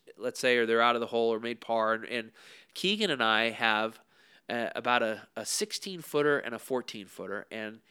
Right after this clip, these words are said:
I'm away. And as I'm standing o-, now they're two up. They're two up, and I, as I'm standing over this putt, I back away, and I say, "Oh, my goodness. This putt is the entire match." And Keegan bit. He goes,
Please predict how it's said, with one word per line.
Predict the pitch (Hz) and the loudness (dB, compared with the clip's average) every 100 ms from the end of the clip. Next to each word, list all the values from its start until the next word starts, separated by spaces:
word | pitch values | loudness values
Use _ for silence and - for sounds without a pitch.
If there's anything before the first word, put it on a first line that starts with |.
| _ _ _ _ _ - | _ _ _ _ _ -6
I'm | 120 | -4
away. | 127 185 - - - | -2 -2 -2 -4 -8
And | 120 | -6
as | 127 | -2
I'm | 135 | -2
standing | 143 156 170 202 | 0 2 2 2
o-, | 156 | 2
now | 139 | 2
they're | 139 190 | 4 4
two | - 240 185 | 4 4 6
up. | - - | 4 -2
They're | 127 | -6
two | 120 214 196 | -2 4 6
up, | 170 - - | 6 4 -16
and | - 131 | -6 -2
I, | 131 | -2
as | 135 131 | -2 -6
I'm | 131 | -2
standing | 175 185 | 0 2
over | 170 | 0
this | 139 | -2
putt, | - 135 113 | 0 2 2
I | 117 | 0
back | 110 123 143 | -2 -2 -4
away, | 127 117 98 92 _ _ _ _ - _ - - - - | -4 -6 -8 -12 _ _ _ _ -20 _ -20 -20 -20 -8
and | 120 | -2
I | 120 | -2
say, | 113 127 | 0 0
"Oh, | 90 190 | 4 4
my | 127 92 | 2 -4
goodness. | 131 143 78 - - - _ _ _ - | -4 -6 -6 -14 -16 -20 _ _ _ -6
This | 131 202 - | 0 2 0
putt | - - 180 87 - - _ _ _ _ _ - | -8 0 0 0 -4 -20 _ _ _ _ _ -4
is | 135 123 | -4 -2
the | 143 135 | -2 -2
entire | 131 131 131 - 156 139 131 139 - _ _ | -4 -8 -8 2 6 6 4 0 -6 _ _
match." | 120 127 98 - - - _ _ _ - - - - - - | 2 4 2 -2 -12 -12 _ _ _ -20 -20 -20 -20 -20 -8
And | 123 120 | -6 2
Keegan | 175 156 131 | 4 4 2
bit. | 117 104 - | 4 2 0
He | 113 | -6
goes, | 104 98 98 | -6 -6 -8